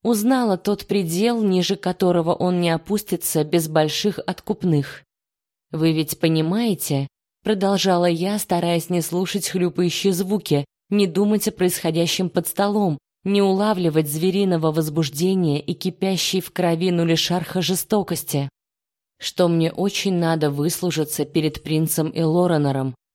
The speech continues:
и я готов за это хорошо заплатить. Даже в эти моменты наслаждения Нулишарх думал о цифрах, и я собирала их, выстраивая стратегию будущих торгов,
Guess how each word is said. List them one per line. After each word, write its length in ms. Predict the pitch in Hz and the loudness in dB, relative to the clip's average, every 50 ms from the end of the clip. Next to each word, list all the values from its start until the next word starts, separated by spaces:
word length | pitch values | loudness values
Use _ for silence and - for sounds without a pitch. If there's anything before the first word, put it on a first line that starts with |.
| _ _ | _ _
и 80 | - 170 | -6 -2
я 180 | 156 170 175 170 | 0 2 0 2
готов 440 | 165 165 160 160 - 165 180 175 | 2 -2 -2 0 -2 -2 -2 -2
за 140 | 165 143 160 151 | -2 -2 0 0
это 240 | 143 143 139 - | 0 0 -2 -6
хорошо 520 | 139 - - 151 147 143 139 - - 156 151 | -8 -6 -4 -2 -2 -2 -2 -2 -2 -2 0
заплатить. 840 | 139 156 147 - 160 160 170 165 - - 165 156 - - - - _ _ _ _ _ _ _ _ _ _ _ _ _ | -2 -2 -4 -4 -4 -4 -4 -4 -4 -4 -6 -6 -6 -10 -14 -14 _ _ _ _ _ _ _ _ _ _ _ _ _
Даже 420 | 190 170 208 226 233 196 185 202 | -6 -2 -2 -2 0 0 -2 -2
в 80 | 190 185 | -2 0
эти 260 | 214 214 208 - 196 | -2 -2 -2 -2 -2
моменты 600 | 185 180 175 175 175 185 196 202 190 180 - 175 | 0 0 0 0 0 0 0 0 -2 -2 -2 -2
наслаждения 1040 | 170 170 165 165 - - 165 165 147 135 147 160 196 214 214 196 165 147 143 135 135 147 | 0 0 -2 -2 -2 -2 -4 -4 -4 -4 -4 -2 -2 0 0 0 -2 -2 -4 -6 -6 -4
Нулишарх 720 | 165 170 170 175 170 165 160 - - 180 190 170 147 143 156 | -2 0 2 2 2 0 0 -2 -2 -4 -4 -4 -6 -6 -4
думал 360 | 160 170 170 170 165 165 165 | -2 -2 0 0 0 0 0
о 100 | 165 165 | -2 -2
цифрах, 640 | - - - 214 202 - - - 143 135 - - - _ _ _ _ _ _ _ _ | -4 -4 -2 -2 -2 -2 -2 -4 -6 -6 -6 -12 -20 _ _ _ _ _ _ _ _
и 80 | 214 208 | -2 0
я 180 | 190 202 202 | 2 2 2
собирала 640 | 196 - - 220 190 214 233 233 240 226 208 175 156 | 0 0 -2 0 0 0 0 0 0 0 0 0 0
их, 380 | 160 170 151 143 - - - _ _ _ _ | 0 0 0 -2 -6 -10 -16 _ _ _ _
выстраивая 680 | - 180 190 180 - - 190 185 180 180 175 160 165 170 | -4 -2 -2 0 0 0 0 2 2 2 2 2 0 0
стратегию 720 | 160 - - 175 160 160 - 190 196 196 170 160 170 160 147 | 0 0 0 -2 -2 0 0 -2 -2 -2 0 0 0 0 0
будущих 500 | 147 175 180 180 180 - - 196 - - | 0 0 0 2 0 0 -2 -4 -4 -2
торгов, 600 | - 202 208 196 190 185 214 175 - - - | -2 -2 -2 0 0 2 2 2 0 -2 -10